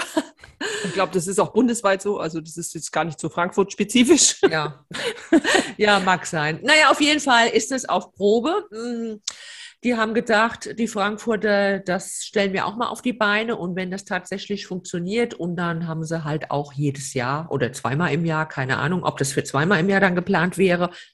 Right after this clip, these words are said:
Speaker 1: auch Fashion Week. Und das
Speaker 2: Aha.
Speaker 1: finde ich gut.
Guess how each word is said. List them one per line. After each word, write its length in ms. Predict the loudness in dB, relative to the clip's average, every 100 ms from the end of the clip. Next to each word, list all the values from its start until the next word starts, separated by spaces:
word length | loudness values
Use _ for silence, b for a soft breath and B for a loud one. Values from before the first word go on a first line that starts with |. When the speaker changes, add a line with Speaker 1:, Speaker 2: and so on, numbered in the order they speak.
| _
Speaker 1:
auch 180 | 0 0
Fashion 440 | -2 -6 -6 -8 -10
Week. 240 | -14 -16 -20 _ _ _ _ _ _ _ -6
Und 180 | 0 4
das 100 | 4
Speaker 2:
Aha. 40 | 4
Speaker 1:
finde 140 | 0
ich 100 | -2
gut. 320 | -4 -6 -8